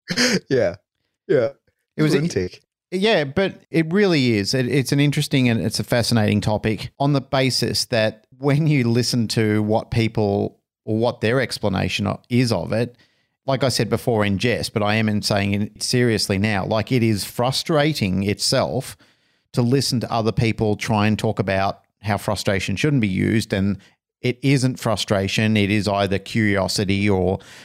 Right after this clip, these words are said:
Speaker 2: motivation or arousal. And again, I think it's a lot of wordplay to disguise something that's real and evident. And it seems, maybe, look, maybe I'm missing the point when I'm watching dogs go through a process that maybe it isn't frustration.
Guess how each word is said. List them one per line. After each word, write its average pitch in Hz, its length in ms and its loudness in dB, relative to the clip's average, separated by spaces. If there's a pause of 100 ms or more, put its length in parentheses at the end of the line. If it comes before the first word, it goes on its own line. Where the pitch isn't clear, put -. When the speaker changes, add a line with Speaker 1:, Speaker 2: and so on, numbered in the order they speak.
Speaker 2:
motivation 107 720 0
or 101 160 2
arousal. 107 720 0
And 120 120 2
again, 123 360 0
I 110 120 2
think 139 220 -2
it's 147 140 -2
a 131 40 0
lot 113 140 0
of 101 120 -2
wordplay 107 600 0
to 95 80 -2
disguise 101 640 0
something 101 400 0
that's - 320 -4 (260)
real 123 300 0
and 101 100 0
evident. 110 480 -2 (400)
And 117 220 0
it - 120 -2
seems, 135 540 0 (280)
maybe, 143 360 0
look, 135 220 -2
maybe 143 360 2
I'm 131 280 2
missing 98 340 0
the 90 80 -2
point 101 340 -4
when 117 140 2
I'm 117 180 2
watching 101 540 -2 (320)
dogs 104 360 -2
go 104 220 2
through 98 340 0
a 95 40 0
process 101 680 -2 (360)
that 104 420 -2
maybe 113 340 2
it 131 80 2
isn't 214 260 2
frustration. 101 800 -2